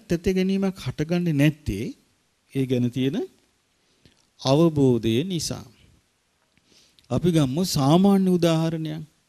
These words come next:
වාහනයක් කැඩෙනවා. ගෑරේජ් බාස් කෙනෙක් ගාවට වාහනේ ගෙනියනවා. ගෑරේජ් බාසුන් නැහැ. සම්පූර්ණයෙන්ම දන්නවනම් මේ වාහනේ කෑලි ගැන. ඒවැ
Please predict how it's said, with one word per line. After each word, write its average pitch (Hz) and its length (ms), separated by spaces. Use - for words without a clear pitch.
වාහනයක් 143 580
කැඩෙනවා. 127 440
ගෑරේජ් 127 360
බාස් 135 360
කෙනෙක් 120 300
ගාවට 113 320
වාහනේ 123 440
ගෙනියනවා. 120 460
ගෑරේජ් 123 460
බාසුන් 104 480
නැහැ. 107 280
සම්පූර්ණයෙන්ම 175 920
දන්නවනම් 139 540
මේ 131 180
වාහනේ 123 520
කෑලි 117 400
ගැන. 107 220
ඒවැ 123 320